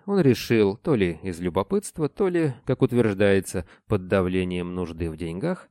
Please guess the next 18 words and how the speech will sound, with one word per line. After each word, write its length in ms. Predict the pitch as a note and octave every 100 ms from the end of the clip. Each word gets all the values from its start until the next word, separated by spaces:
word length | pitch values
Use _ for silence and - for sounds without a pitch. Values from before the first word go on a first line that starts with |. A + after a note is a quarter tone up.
| -
попытаться 540 | D#3 F3+ G3 F#3 -
узнать, 680 | F3 D#3 A#2 F#2 D#2+ - - _
что 320 | - - G#2
произойдет. 720 | G#2 F2+ E2 F#2+ F2+ E2+ - - _ _ _ _ _ _ -
Поэтому 460 | F#2 C3 D#3+ D#3+
он 180 | B2+ A#2+
вручил 440 | G#2 A2+ - G2+
послание 760 | E2+ F2+ - F2+ E2+ E2 D#2+ D2+
и, 360 | E2+ F2 A2+ F3+
к 100 | -
своему 500 | - C#3 A#2+ A#2 A2
огромному 720 | G#2+ G#2 A2 G2+ F#2 F2+ F2
удивлению, 680 | E2+ F2 A2+ F3+ F#3+ F3+ E3+ -
немедленно 640 | G2 F2+ E2+ C#3+ F3+ F3
получил 500 | - A#2+ G#2 D3 E3+
три 320 | - - G2+
тысячи 440 | - G2 - - F#2+
дукатов. 480 | G2 - E2+ E2+